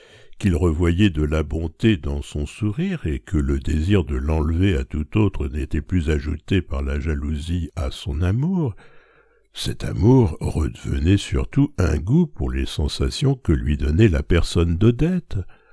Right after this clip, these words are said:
pour le plaisir qu'il avait à admirer comme un spectacle ou à interroger comme un phénomène,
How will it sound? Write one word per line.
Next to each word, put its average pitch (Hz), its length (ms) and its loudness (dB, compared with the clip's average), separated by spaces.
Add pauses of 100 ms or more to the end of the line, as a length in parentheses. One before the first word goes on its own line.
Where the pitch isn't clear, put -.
(320)
pour - 160 -2
le 71 140 -2
plaisir 156 540 2
qu'il 82 240 2
avait 82 380 4
à 80 80 4
admirer 80 560 2
comme 69 240 -4
un 73 100 -2
spectacle 170 720 -2
ou 80 140 2
à 78 100 2
interroger 78 720 0
comme 69 300 -4
un 71 120 -2
phénomène, 87 800 0